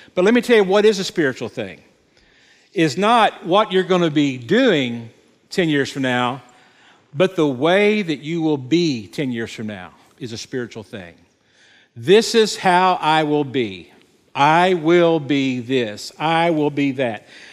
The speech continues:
And what we need to do is take those spiritual values that we have and, and those things we know for sure the Lord wants us to be and take the steps that are necessary for us to be what we know God would want us to be in ten years. For, for example,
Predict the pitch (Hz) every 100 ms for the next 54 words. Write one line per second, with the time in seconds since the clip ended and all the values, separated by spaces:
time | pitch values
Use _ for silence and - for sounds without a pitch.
0 | - 156 156 220 202 202 180 156 185 233
1 | 170 139 - 202 208 208 175 151 - 214
2 | 196 190 147 135 185 240 175 123 123 143
3 | - - - - - 147 147 190 190 160
4 | 185 165 139 - - 151 170 190 214 220
5 | 185 170 151 165 202 233 247 214 196 -
6 | 247 214 156 139 160 226 240 226 214 -
7 | 185 - 151 131 165 135 120 135 - -
8 | - - - 156 151 - - 214 254 254
9 | - 240 - - 156 180 - - 165 156
10 | 156 196 247 180 - 143 131 135 165 -
11 | - - - _ 185 180 170 190 - 202
12 | 160 190 156 160 151 160 147 208 208 160
13 | 143 147 151 151 170 185 143 123 131 160
14 | 165 170 - 180 135 131 135 135 185 196
15 | 170 147 202 202 - 208 160 180 190 -
16 | 101